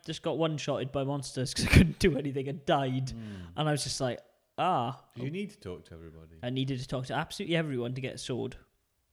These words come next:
Speaker 2: Oh, God.
Speaker 1: Yeah, and this is the kind of game Tom Parry would hate
Speaker 2: Yeah.
Speaker 1: because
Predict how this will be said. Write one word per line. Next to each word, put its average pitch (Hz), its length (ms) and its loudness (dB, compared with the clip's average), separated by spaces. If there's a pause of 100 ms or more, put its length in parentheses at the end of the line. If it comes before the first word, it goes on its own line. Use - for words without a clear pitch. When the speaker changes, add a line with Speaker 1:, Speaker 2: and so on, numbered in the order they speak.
(100)
Speaker 2:
Oh, 98 260 -12 (120)
God. 92 360 -10 (420)
Speaker 1:
Yeah, 127 400 2
and 127 460 -2 (180)
this - 160 -4
is 165 60 -6
the 160 60 -8
kind 156 180 -2
of 131 60 -4
game 135 200 0
Tom 127 200 -4
Parry 123 260 -2
would 127 140 -4
hate 123 400 -8
Speaker 2:
Yeah. 92 80 -4
Speaker 1:
because 120 460 -4